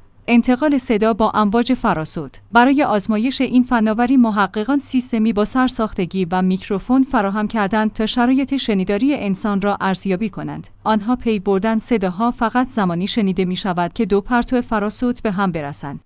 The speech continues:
و اصطلاحاً محاصرهٔ صوتی بسازند.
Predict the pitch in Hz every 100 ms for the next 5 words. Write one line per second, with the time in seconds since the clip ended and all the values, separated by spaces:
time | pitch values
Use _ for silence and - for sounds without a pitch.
0 | 185 185 226 - 220 196 196 247 233 190
1 | 208 202 240 262 233 - 196 165 208 165
2 | - 156 139 135